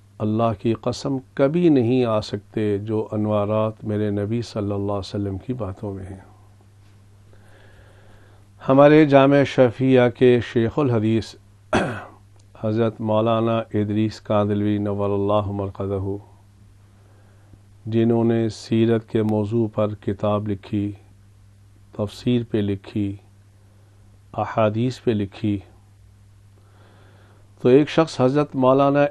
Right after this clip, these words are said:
इदरीस कांदलवी नव्वरल्लाहु मरकज़हू की खिदमत में हाजिर होकर कहने लगा, उसने कस्तन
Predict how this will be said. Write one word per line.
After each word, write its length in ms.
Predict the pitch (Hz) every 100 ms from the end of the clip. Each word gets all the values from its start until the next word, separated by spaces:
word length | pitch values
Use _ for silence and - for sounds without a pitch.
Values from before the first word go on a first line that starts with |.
| 131
इदरीस 360 | 120 123 131
कांदलवी 540 | - 123 117 120 123 127
नव्वरल्लाहु 800 | 117 113 113 110 110 117 110 110
मरकज़हू 720 | 107 107 - 107 104 113 117 -
की 120 | 110
खिदमत 500 | - 110 110 113 110 120
में 140 | 110
हाजिर 520 | 104 98 95 98 113
होकर 420 | 110 101 101 107 104 -
कहने 320 | - 104 107 123
लगा, 340 | 98 95 92 - - _
उसने 400 | - 104 - 127 120 -
कस्तन 480 | 120 - - 139